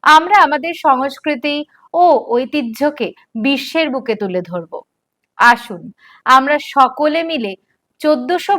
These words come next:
বত্রিশ বঙ্গাব্দকে বরণ করি এবং এই নববর্ষকে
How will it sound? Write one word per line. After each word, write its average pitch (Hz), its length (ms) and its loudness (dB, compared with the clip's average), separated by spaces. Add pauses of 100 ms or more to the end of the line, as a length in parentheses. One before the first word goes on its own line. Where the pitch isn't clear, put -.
বত্রিশ 330 480 0 (140)
বঙ্গাব্দকে 254 680 2
বরণ 220 420 -2 (100)
করি 247 200 -4 (320)
এবং 269 380 -2 (380)
এই 370 160 2
নববর্ষকে 277 920 0